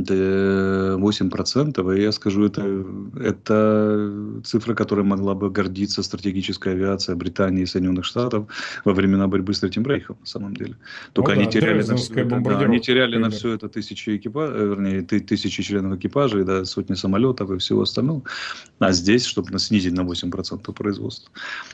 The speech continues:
Speaker 1: А здесь и проводили огромные воздушные, там, кампании, налеты. А здесь несколько беспилотников. Война, конечно, изменила свой характер немного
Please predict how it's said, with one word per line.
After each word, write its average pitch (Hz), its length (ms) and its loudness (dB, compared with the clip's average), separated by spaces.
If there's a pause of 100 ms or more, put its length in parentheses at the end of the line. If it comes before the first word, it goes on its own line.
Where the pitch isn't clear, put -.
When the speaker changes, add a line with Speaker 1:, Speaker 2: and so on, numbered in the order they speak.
(160)
Speaker 1:
А 95 120 4
здесь 107 300 4
и 107 40 4
проводили 101 380 2
огромные 92 400 -2
воздушные, 85 460 -8
там, 82 220 -8
кампании, 98 480 2
налеты. 104 480 0
А 104 120 -2
здесь 107 580 2
несколько 110 440 -4
беспилотников. 107 640 0
Война, 110 720 0
конечно, 107 360 2
изменила 107 340 6
свой 101 160 0
характер - 360 2 (120)
немного 139 380 0